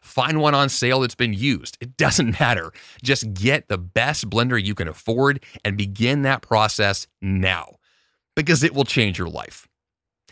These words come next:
And as you heard in the episode with my wife a few weeks ago,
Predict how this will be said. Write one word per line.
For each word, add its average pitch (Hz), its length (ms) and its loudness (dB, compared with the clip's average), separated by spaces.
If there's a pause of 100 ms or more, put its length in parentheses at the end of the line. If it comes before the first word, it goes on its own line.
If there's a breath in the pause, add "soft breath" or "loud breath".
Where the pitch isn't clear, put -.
(220 loud breath)
And 175 220 0
as 160 160 2
you 147 80 4
heard 151 220 2
in - 60 0
the 117 80 -4
episode 131 380 0
with 117 140 -2
my 98 140 2
wife 160 400 0
a 104 40 -2
few 110 200 -2
weeks 214 260 -2
ago, 95 460 0